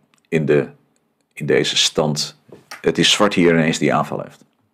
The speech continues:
Goed, hij slaat op C acht. Slaan terug. En ja, er hangt nu iets op B drie.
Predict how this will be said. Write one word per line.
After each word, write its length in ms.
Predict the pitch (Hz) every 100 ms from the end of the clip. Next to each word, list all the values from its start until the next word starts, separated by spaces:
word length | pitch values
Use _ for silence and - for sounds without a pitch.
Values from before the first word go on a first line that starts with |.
| _ _ _ _ _ _ _ _ _ _ _ -
Goed, 320 | - 82 - - _ _
hij 100 | 90
slaat 220 | - 110
op 60 | -
C 100 | -
acht. 400 | 92 87 - - _ _ _ _ _ _ _ _
Slaan 260 | - 190 170
terug. 440 | - 190 - - _ _ _ _ _ _ _ _ _ _ _
En 580 | 98 98 95 95 - - _ _ _ _ _
ja, 260 | 104 95
er 100 | 92
hangt 160 | 107 120
nu 80 | 120
iets 180 | -
op 100 | 120
B 40 | 104
drie. 520 | 107 107 120 - -